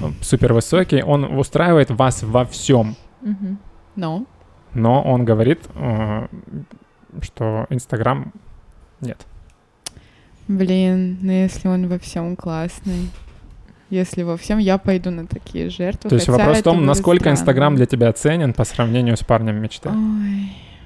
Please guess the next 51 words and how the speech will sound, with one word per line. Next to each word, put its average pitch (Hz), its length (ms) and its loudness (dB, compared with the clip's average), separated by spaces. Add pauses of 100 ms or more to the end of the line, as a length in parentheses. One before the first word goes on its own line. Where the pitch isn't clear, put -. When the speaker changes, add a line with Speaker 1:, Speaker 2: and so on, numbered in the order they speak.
(300)
Speaker 3:
Ну, 247 140 2
конечно, 254 480 4
человек 214 480 2
ценнее, 202 500 0
<laughs> - 60 -10 (120)
чем 190 260 -2
Instagram, 180 800 -2
но 190 320 0
это 190 400 0
и - 160 -6
все 254 120 0
равно 247 480 0
меня 214 280 -2
это 277 160 -4
уже 214 260 -2
будет 190 240 -4
напрягать. 180 560 -4
Speaker 2:
Ну 196 80 -2
да, 214 160 0
Speaker 3:
То 208 80 4
есть, 214 100 4
как 233 140 2
Speaker 2:
да. 247 60 4
Speaker 3:
мы 240 120 6
выяснили, 269 460 2
Speaker 2:
Это 220 40 4
Speaker 3:
что 202 320 4
Speaker 2:
еще 196 100 4
Speaker 3:
если 202 140 2
он 190 40 0
Speaker 2:
вопросы. 196 180 2
Speaker 3:
ставит 208 300 2
Speaker 1:
Но 139 60 4
если 147 280 4
он 160 140 6
Speaker 3:
условия, 160 220 4
Speaker 1:
скажет 277 240 6
Speaker 3:
значит, 233 280 4
это 220 280 2
он 208 260 4
уже 233 280 4
не 202 300 4
идеальный. 165 560 0
Speaker 1:
Если 135 260 4
он 123 140 4
объяснит 120 400 2
так 120 160 6
же, 110 120 4
как - 180 -2
и 117 60 4
я, 113 240 0